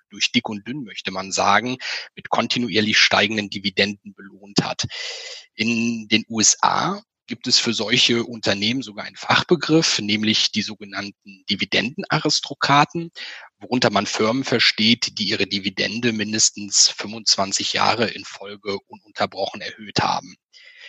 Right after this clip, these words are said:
Während es in den U S A jedoch Dutzende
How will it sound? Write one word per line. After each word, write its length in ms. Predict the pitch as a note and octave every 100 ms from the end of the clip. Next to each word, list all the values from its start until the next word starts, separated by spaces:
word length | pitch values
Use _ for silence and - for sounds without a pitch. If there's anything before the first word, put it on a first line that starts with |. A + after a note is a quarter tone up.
| - _
Während 260 | G2+ G#2 A2+
es 500 | A2 - - - - -
in 140 | G#2+
den 280 | G#2 G2+ G2+ G#2+
U 100 | G#2+
S 160 | - -
A 400 | F#2+ A2 D#3+ E3+
jedoch 520 | - G#2 G2 F#2+ - -
Dutzende 640 | - - - D3+ E3+ F#3